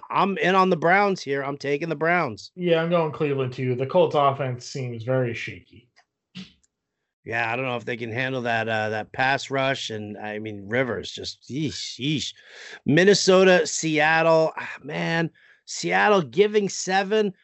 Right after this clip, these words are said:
Speaker 1: I mean, I, I kinda have to just go with the, I know what Minnesota's gonna do, and they're gonna run it with Dalvin Cook.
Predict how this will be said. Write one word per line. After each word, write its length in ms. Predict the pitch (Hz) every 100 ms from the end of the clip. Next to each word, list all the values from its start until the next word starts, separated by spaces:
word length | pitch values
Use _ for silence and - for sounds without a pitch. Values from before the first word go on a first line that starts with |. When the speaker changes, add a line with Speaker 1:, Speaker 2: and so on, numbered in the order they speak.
| _ -
Speaker 1:
I 80 |
mean, 100 | 190
I, 160 | 220 214 196
I 100 | 202
kinda 420 | - - 285 247
have 320 | 147 190 202
to 100 | 220
just 260 | 165 160 113
go 180 | 147 180
with 200 | 202 196
the, 120 | 185
I 160 | 175
know 520 | 190 196 202 208 208 208
what 380 | 160 180 190 -
Minnesota's 680 | 160 185 180 - 185 185 143
gonna 180 | 170 143
do, 320 | 113 156 180
and 80 | 160
they're 80 |
gonna 160 | 147 139
run 260 | 127 147 165
it 80 |
with 160 | 165 156
Dalvin 440 | 160 165 156 160
Cook. 360 | - 151 185 -